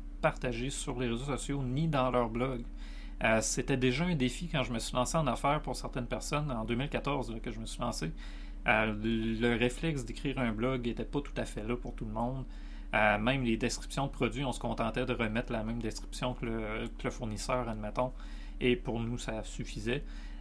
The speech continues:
Euh, mais on dirait que de plus en plus, ce problème-là a gagné en importance parce que maintenant, on ne sait plus comment rejoindre la clientèle. On ne sait plus vraiment ce qu'elle recherche. Il y a évidemment des grandes transformations avec, euh, la, la pandémie.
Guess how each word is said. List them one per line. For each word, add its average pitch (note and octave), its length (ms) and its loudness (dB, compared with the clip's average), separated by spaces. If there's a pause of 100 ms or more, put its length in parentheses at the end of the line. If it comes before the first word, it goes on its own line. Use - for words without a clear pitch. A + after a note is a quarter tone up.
Euh, A2+ 460 4 (540)
mais B2 420 4 (300)
on C#3+ 100 0
dirait C3 280 2
que - 120 2
de B2 140 6
plus D#3 360 0
en B2 200 6
plus, E3 300 0
ce - 200 -2
problème-là B2 840 2 (380)
a B2+ 100 2
gagné A#2 300 6
en D3 120 2
importance B2+ 500 0
parce - 200 -4
que - 80 0
maintenant, C3 420 -2
on A#2 140 -2
ne A2+ 100 0
sait A2+ 220 -2
plus C#3+ 260 -8
comment B2 540 0
rejoindre B2 680 0 (560)
la B2 140 6
clientèle. B2+ 400 0
On D3 60 0
ne - 20 -2
sait - 140 -6
plus E3 100 -4
vraiment C3 240 0
ce - 80 -4
qu'elle A#2+ 180 2
recherche. - 460 -2
Il - 20 -4
y - 40 -4
a G#2+ 40 -4
évidemment A2 380 -4
des A#2 140 -4
grandes A#2+ 260 -4
transformations A#2 760 -2
avec, A2+ 380 -4
euh, C3 220 -6
la, B2+ 200 -6
la B2 120 -4
pandémie. A2+ 480 -4